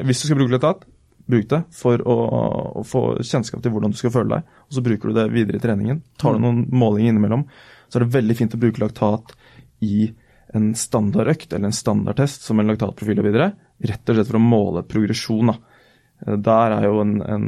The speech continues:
Speaker 1: sånn test, eh, kjempebra. Og der
Speaker 2: Mm.
Speaker 1: er det jo nyttig å bruke laktat, men det gjør man jo en gang hver åttende uke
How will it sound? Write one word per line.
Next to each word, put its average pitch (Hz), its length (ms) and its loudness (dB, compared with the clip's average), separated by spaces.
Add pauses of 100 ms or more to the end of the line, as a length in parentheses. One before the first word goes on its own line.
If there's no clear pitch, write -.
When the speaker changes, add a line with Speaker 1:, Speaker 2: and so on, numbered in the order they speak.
Speaker 1:
sånn 104 220 -2
test, - 340 -6
eh, 98 180 -2
kjempebra. 98 460 -6 (280)
Og 117 120 -4
der 120 160 4
Speaker 2:
Mm. 107 160 0
Speaker 1:
er 107 80 2
det 110 100 0
jo 110 220 -2
nyttig 123 400 0
å - 20 0
bruke 117 240 -2
laktat, 117 340 -2
men 123 120 4
det 131 120 4
gjør 107 200 2
man 113 160 4
jo - 40 2
en 113 260 4
gang 110 200 4 (480)
hver 101 380 0
åttende 113 460 0
uke - 180 -2